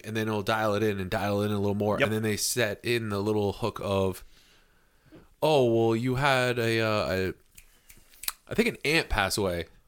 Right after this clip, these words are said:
Speaker 1: "Yeah, my Aunt Mary. M-, Aunt Mary, she passed away relatively sudden, right?" And then they literally put the implant in your head and like, "Yeah,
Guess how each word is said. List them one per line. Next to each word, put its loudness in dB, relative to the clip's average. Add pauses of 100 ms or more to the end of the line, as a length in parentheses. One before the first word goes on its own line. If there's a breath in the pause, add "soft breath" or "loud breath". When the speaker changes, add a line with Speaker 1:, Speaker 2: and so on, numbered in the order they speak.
(240)
Speaker 1:
"Yeah, -8
my -2
Aunt -2
Mary. -4 (600 loud breath)
M-, -6
Aunt 0
Mary, 2
she -6
passed -2
away 0
relatively 0
sudden, 2
right?" 0
And 0
then -2 (100)
they 2
literally 0
put -2
the -2
implant 0
in -4
your 0
head 0
and -2
like, -2
"Yeah, -6